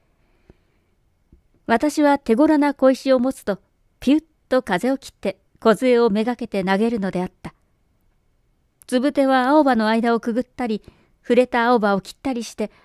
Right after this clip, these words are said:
箸と梢に当たるのであった。大概よく熟れ切った杏子のガクは弱くなっていて、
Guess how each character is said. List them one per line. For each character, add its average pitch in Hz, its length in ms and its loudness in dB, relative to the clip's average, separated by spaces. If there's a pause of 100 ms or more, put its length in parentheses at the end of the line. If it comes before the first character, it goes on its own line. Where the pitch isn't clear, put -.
(140)
箸 - 400 -6
と 202 180 -4
梢 196 420 0
に 240 140 -2
当 214 100 -2
た 247 120 -4
る 269 100 -2
の 240 120 -4
で 160 120 -8
あ 165 40 -8
っ - 60 -14 (100)
た。 - 140 -18 (1900)
大 220 280 -2
概 233 420 0
よ 269 140 6
く 269 140 -4
熟 185 180 2
れ 240 140 2
切 - 120 -20
っ - 20 -20 (160)
た 180 220 0
杏 202 180 4
子 214 100 -4
の 214 160 2
ガ 196 140 -4
ク 208 140 -6
は 208 160 0
弱 233 260 2
く 240 120 -4
な 196 100 -2
っ 202 60 -10
て - 160 -10
い 180 80 -8
て、 175 180 -10